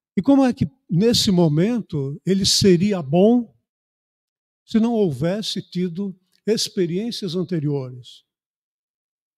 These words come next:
múltiplas existências, né? É,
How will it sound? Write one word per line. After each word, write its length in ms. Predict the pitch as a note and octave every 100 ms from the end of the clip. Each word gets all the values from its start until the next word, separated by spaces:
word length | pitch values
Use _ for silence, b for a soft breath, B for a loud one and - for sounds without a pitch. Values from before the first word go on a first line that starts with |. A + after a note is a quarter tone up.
| _ _ _ _ _
múltiplas 680 | E3 F3 F3 F3+ F#3+ F3+ D#3+
existências, 1040 | E3 E3+ - G#3+ A3+ F3 - C3+ - - _ _ _ _
né? 280 | D3 E3 F#3+ - _ _ _ _ _ -
É, 380 | D3 D3 C#3+